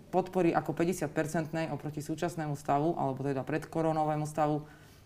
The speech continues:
nie je možné bez toho, aby sme si na to museli zobrať úver. A vysvetliť obyvateľom,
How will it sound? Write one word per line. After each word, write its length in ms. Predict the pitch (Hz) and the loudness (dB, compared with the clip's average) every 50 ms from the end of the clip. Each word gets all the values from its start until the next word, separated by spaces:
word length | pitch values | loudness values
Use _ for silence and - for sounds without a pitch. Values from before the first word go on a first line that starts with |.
| - - | -8 -2
nie 240 | 156 170 185 202 214 | 2 4 6 8 8
je 80 | 214 | 8
možné 480 | 196 175 160 160 147 160 156 156 160 156 | 6 6 4 2 2 2 0 2 2 2
bez 160 | 156 170 165 | 2 2 2
toho, 160 | - 208 180 | 2 4 6
aby 160 | 170 156 156 | 6 6 6
sme 160 | 156 160 151 147 | 4 -2 -4 -2
si 80 | - | -2
na 160 | 147 147 147 | -2 -2 0
to 80 | - 156 | 0 0
museli 320 | 143 143 - - 151 139 | -2 -2 -2 0 -2 0
zobrať 320 | 131 139 135 135 131 135 - | 0 0 0 -2 -2 -2 -2
úver. 400 | 139 135 131 127 123 123 127 - - - - - - - - - - - - - - - | -2 -2 0 -2 -2 -4 -6 -10 -18 -20 -20 -20 -20 -20 -20 -20 -20 -20 -20 -20 -14 -6
A 80 | - 147 | -2 2
vysvetliť 800 | 139 185 196 - 226 226 214 196 170 165 151 - - - - - | 4 4 4 4 2 2 2 2 2 2 0 -2 -12 -4 0 2
obyvateľom, 800 | 175 175 208 190 151 143 143 - 156 139 139 139 139 143 165 | 4 4 6 6 6 4 4 2 0 0 2 0 0 -2 -2